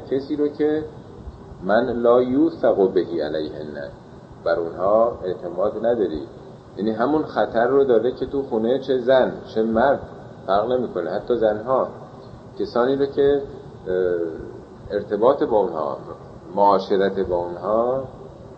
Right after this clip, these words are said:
مضره از نظر تربیتی، اونم همینقدر خطرناکه که تو خونه بخوای کسی رو بیاری که به اونها اعتمادی نیست.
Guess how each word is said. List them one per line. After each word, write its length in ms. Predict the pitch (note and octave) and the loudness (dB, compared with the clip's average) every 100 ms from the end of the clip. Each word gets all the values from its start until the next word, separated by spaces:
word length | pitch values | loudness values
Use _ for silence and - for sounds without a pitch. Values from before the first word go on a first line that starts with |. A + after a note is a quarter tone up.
| F#2+ | -6
مضره 560 | F#2 A#2 D3 A#2 D#2+ - - - - - - | 2 4 4 4 0 -4 -14 -18 -18 -18 -16
از 80 | D#2+ | -10
نظر 300 | E2+ E2 F2 | -6 -2 -2
تربیتی، 880 | E2 F2+ D#2+ D#2+ D#2+ D#2 G2 G#2 A2+ - - - | -2 -4 -4 -4 -6 -6 -6 -4 -4 -8 -18 -8
اونم 260 | G#2+ C#3+ B2 | 0 0 2
همینقدر 640 | B2 B2 A#2 A2 A2 G#2+ F#2+ - | 0 0 0 4 2 2 -6 -12
خطرناکه 640 | F2 E2 F2 E2+ G#2 A#2 B2 | -10 -6 -4 -2 -2 -4 -6
که 160 | - | -6
تو 180 | A#2+ B2+ A#2+ | -6 -6 -6
خونه 240 | - G2+ B2 | -4 0 2
بخوای 260 | C#3 C3 | 2 -2
کسی 300 | B2+ C3 B2 | -2 -6 -6
رو 100 | B2+ | -4
بیاری 300 | B2 B2 A#2+ | 0 2 0
که 260 | A#2+ B2+ B2+ B2+ - - - - - - - - - - - - - - - | 0 0 0 -4 -16 -18 -20 -20 -20 -20 -20 -20 -20 -20 -20 -18 -18 -18 -4
به 80 | F#2 | -2
اونها 560 | F2 E2+ E2+ G2 G#2 | -2 -4 -2 2 2
اعتمادی 680 | - F2+ D2+ E2 D#2 F2 F#2 | 0 -8 -10 -10 -6 -2 0
نیست. 360 | F#2 F2 - | -2 -4 -10